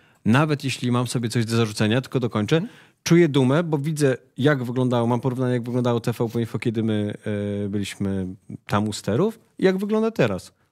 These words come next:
Speaker 1: Teraz masz telewizję osiedlową, tak? Telewizję Zagodna.
Speaker 2: Dziwi mnie
Speaker 1: I
Speaker 2: twoja duma.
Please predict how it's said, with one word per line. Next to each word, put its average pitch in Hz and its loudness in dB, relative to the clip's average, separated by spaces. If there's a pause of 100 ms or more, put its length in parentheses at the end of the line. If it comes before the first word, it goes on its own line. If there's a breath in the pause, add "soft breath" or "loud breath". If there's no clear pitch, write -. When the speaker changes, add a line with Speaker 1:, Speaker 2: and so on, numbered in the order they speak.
(240)
Speaker 1:
Teraz 170 2
masz 185 0
telewizję 170 0
osiedlową, 95 -2 (100)
tak? 139 -4
Telewizję 123 -2
Zagodna. 98 -2 (300 loud breath)
Speaker 2:
Dziwi 170 2
mnie 139 2
Speaker 1:
I 143 4
Speaker 2:
twoja 117 0
duma. 98 -2